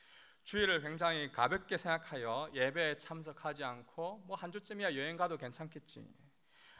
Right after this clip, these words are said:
아니면 예배만 드린 후에 주일의 나머지 시간을 주간의 다른 날과 전혀 다르지 않게 보내는 그러한 사람들이 있습니다.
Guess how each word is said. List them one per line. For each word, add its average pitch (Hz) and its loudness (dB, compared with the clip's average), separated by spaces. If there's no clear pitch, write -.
아니면 185 6
예배만 185 8
드린 185 0
후에 175 2
주일의 170 2
나머지 156 2
시간을 139 -4
주간의 180 2
다른 151 -4
날과 170 2
전혀 202 0
다르지 160 4
않게 143 0
보내는 135 -4
그러한 151 2
사람들이 143 -2
있습니다. 110 -12